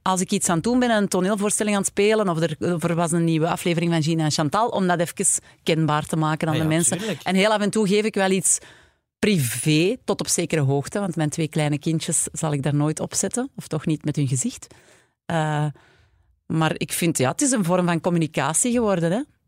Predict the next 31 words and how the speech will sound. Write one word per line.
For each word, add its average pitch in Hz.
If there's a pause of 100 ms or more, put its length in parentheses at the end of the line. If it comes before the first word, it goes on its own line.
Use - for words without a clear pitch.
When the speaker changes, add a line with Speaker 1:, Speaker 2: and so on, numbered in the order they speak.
(140)
Speaker 2:
Ja. 120 (320)
Speaker 1:
Eh, 143 (440)
ja, 165
en 160
dat 147
vind 220
ik 226
er 208
wel 185
tof 160
aan. 131 (680)
Leuker 233
dan 170
Facebook 156
of 143
dan 131
Twitter. 139
Speaker 2:
Ja, 139
ik 139
vind 143
het 127
interessant 127
dat 160
je 135
dat 107
zegt 143
van 147
die 101
kinderen, 143
want 120
dat, 107